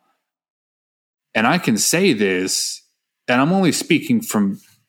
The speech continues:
speaking from my own sort of, you know, perception of everything. But I can say this being someone who's in, who's, who's, you know, in the theater industry and a theater practitioner, just like you. I think wrestling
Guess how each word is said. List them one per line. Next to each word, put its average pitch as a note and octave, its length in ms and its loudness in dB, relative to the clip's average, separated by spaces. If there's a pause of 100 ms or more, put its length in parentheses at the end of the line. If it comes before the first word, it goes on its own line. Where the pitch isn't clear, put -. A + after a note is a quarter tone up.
(140)
speaking D#3+ 480 0
from A#2+ 180 2
my A2+ 280 2
own A2 380 2
sort G2 280 0
of, F#2 100 -6 (220)
you A2 100 0
know, F#2 220 -6 (200)
perception G#2 520 -4
of F2+ 120 -6
everything. F2+ 520 -8 (680)
But A2+ 80 0
I D3+ 100 2
can D3+ 160 0
say D#3 300 0
this D#3+ 280 0
being D#3+ 460 2
someone G2 420 0
who's G2 240 -2
in, G2 280 0
who's, G2+ 240 -2
who's, G2 520 -2
you G#2 100 0
know, F2+ 160 -2
in G#2 180 2
the G2 80 2
theater F#2+ 260 2
industry F#2 340 0
and F#2+ 80 0
a F2+ 40 -2
theater F#2+ 240 -2
practitioner, F#2+ 520 -6
just F#2+ 180 -6
like F#2+ 200 -6
you. A#2 180 0 (640)
I C3 100 2
think D#3 460 -2
wrestling E3 960 0